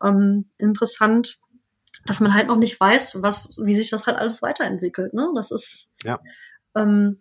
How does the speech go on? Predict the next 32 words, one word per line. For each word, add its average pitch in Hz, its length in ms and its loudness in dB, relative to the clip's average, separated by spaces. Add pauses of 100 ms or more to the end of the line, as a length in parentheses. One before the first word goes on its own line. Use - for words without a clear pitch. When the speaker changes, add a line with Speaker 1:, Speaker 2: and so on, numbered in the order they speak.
Speaker 1:
keiner 240 200 6
Speaker 2:
Das 294 100 2
finde 240 180 0
Speaker 1:
kann 240 80 -8
Speaker 2:
ich - 60 -10
auch - 20 -12
total 233 180 4
Speaker 1:
sagen, 262 140 4
Speaker 2:
spannend. 277 460 -4 (200)
Speaker 1:
es - 140 -10
gibt - 180 -8
immer 370 240 4
was 320 160 0
Neues 269 600 2
irgendwie, 285 580 -2
n-, 233 680 -2
neue 233 140 0
Techniken, 254 540 0
neue 226 240 2
Effekte, 247 480 -2
neue 220 260 0
Codes, 254 560 2
neue 226 300 0
generative 233 600 0
S-, 208 300 -6
Sachen, 247 440 2
was 247 160 0
auch 240 120 -2
immer. 254 300 4
Und 202 140 2
das 233 100 -4
ist - 240 -6